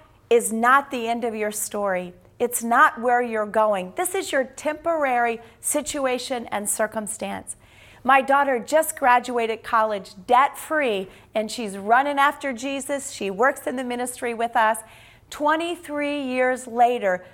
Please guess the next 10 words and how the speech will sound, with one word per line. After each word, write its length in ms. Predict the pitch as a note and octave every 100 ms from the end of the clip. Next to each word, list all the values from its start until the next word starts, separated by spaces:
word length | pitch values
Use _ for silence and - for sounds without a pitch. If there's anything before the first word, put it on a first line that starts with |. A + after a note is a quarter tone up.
| _ -
God 360 | A#3 C4+ D#4 D#4
has 280 | C4+ A#3 -
fulfilled 540 | A3+ A3 - C#4+ D4+
his 200 | C4+ D4
promise 480 | - C4 A#3 A#3+ A#3+
and 200 | G#3+ G#3
been 220 | G3 G#3 G3+
faithful 580 | - D4+ C#4+ C#4 B3+ B3
to 160 | -
me 260 | A3+ G#3+ G3+